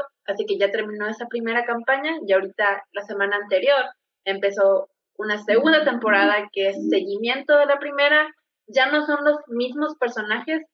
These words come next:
pero es como los hijos de los hijos y es otra aventura diferente. La dinámica, la dinámica es un poco, eh,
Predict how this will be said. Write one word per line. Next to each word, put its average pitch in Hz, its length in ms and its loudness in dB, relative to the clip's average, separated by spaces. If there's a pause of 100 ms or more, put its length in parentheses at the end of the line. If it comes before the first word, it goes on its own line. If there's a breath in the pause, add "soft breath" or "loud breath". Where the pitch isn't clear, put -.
pero 190 340 4
es 196 140 2
como 180 420 -8 (400)
los 208 280 -4
hijos 233 260 2
de 220 100 2
los 190 200 2
hijos 349 360 0 (280)
y 190 480 -4
es 202 260 -2
otra 202 280 2
aventura 196 640 2 (320)
diferente. 269 560 2
La 220 140 2
dinámica, 208 420 -4
la 208 120 4
dinámica 220 360 0
es 240 100 -8
un 214 80 -10
poco, 202 540 2 (120)
eh, 185 320 2